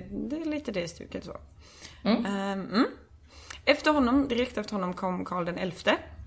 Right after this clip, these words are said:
Speaker 1: som
Speaker 2: Mm.
Speaker 1: satt i hela trettiosju år.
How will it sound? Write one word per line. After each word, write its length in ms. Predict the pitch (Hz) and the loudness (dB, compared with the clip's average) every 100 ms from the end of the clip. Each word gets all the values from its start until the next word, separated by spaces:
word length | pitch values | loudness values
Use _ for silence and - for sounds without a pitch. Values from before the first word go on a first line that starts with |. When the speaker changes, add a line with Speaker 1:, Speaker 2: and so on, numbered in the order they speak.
| - - - - - - - | -16 -16 -18 -20 -20 -18 -6
Speaker 1:
som 160 | 185 233 | 2 4
Speaker 2:
Mm. 140 | 226 | 4
Speaker 1:
satt 460 | 226 220 - - - | 4 2 2 -12 -6
i 120 | 214 | -2
hela 300 | 208 226 170 | 0 2 2
trettiosju 760 | 175 - 214 - 214 - 214 196 | 0 -4 -4 -2 -2 0 -2 0
år. 460 | - 240 240 - | 0 0 0 -2